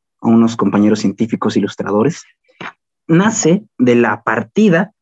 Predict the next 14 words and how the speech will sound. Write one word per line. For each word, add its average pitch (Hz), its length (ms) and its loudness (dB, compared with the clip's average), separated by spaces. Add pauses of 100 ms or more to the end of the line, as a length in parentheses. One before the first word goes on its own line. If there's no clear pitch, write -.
para 113 240 0
tratar 175 380 0
de 180 80 2
transformar 127 640 0
y 151 40 2
trascender 135 440 2
las 143 200 0
formas 135 380 2
orgánicas 120 480 0
en 98 80 -6
las - 80 -12
que - 80 -8
nosotros 104 480 -4
acontecemos, 160 580 0